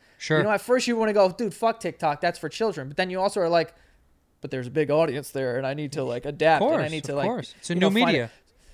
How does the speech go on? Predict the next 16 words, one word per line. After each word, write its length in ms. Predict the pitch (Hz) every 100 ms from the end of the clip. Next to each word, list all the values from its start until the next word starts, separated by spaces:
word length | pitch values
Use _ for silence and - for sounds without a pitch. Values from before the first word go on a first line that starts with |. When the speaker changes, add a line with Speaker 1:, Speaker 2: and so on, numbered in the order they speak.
| _ _
Speaker 2:
Exactly. 480 | 190 175 247 254 156
So 100 | 170
you 100 | 180
have 140 | 214
to 80 | 214
constantly 540 | - 196 180 175 190 160
do 160 | 202
those 220 | 175 131
things. 340 | - 139 131 131
And, 320 | 151 147 135
um, 540 | - 143 135 127 123 - _ _ _ _ _ _
yeah, 360 | 160 170 214 127
so 160 | - 165
I, 280 | 165 156
I 40 | 185
just, 300 | 202 196